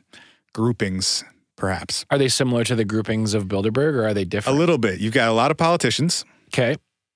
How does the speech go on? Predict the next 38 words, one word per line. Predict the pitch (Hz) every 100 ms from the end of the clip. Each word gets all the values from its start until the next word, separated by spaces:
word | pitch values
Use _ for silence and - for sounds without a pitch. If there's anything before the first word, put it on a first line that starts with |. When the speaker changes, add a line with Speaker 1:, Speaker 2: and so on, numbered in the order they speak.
| _ -
Speaker 1:
You | 117
have |
a | 117
lot | 127 156
of |
entertainers | 147 151 151 117 104 139 - - -
Speaker 2:
Sure. | - 107 104 104
Speaker 1:
or |
people | - 117 127 120
in | 113 104
media. | 101 104 151 160 - _ _
Speaker 2:
Not, | 135 160 190
no | 160 185 226
entertainers | 233 208 180 196 147
go | 123 117
to | 117 107
the |
Bilderberg | 101 120 110 90
stuff. | - - -
That's | 104
the | 104
interesting | 101 101 98
Speaker 1:
No. |
Speaker 2:
part | 90 82
of |
that. | 76 - _ _ -
Speaker 1:
They | 113
don't | 120 104
Speaker 2:
Sorry, | 113
Speaker 1:
care |
about | 107 107
Speaker 2:
keep |
Speaker 1:
that | 104
Speaker 2:
going. | 104 110
Speaker 1:
type | 101 90
of |
media, | 98 95 90
apparently. | 92 101 95 95